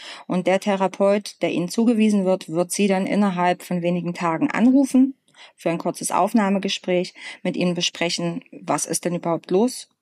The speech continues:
Wie sieht der momentane Stand aus? Was war Ihre Indikation? Was gibt es noch für Symptome? Woran möchten Sie arbeiten? Was ist das Ziel überhaupt? Was haben Sie zu Hause für Geräte? Und, ähm,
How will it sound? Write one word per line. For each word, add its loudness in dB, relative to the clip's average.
Wie 0
sieht -4
der 2
momentane 0
Stand -4
aus? 0
Was -2
war 0
Ihre -2
Indikation? 0
Was -2
gibt -2
es -4
noch 2
für -2
Symptome? 0
Woran 0
möchten 2
Sie 2
arbeiten? 0
Was 0
ist -6
das -8
Ziel 4
überhaupt? 0
Was -2
haben -2
Sie -4
zu -4
Hause 0
für -2
Geräte? 2
Und, 0
ähm, 0